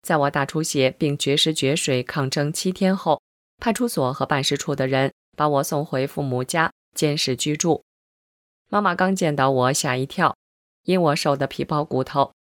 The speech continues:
是两边有人搀扶我进门的。这个葡萄胎平时在小腹中收缩，用手摸小腹部位有个拳头大的硬块儿。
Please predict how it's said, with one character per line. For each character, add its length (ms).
是 160
两 200
边 300
有 160
人 260
搀 260
扶 180
我 140
进 200
门 280
的。 200
这 140
个 80
葡 140
萄 100
胎 240
平 220
时 180
在 200
小 200
腹 160
中 200
收 220
缩， 300
用 180
手 180
摸 200
小 220
腹 160
部 200
位 320
有 180
个 200
拳 240
头 160
大 200
的 100
硬 200
块 200
儿。 120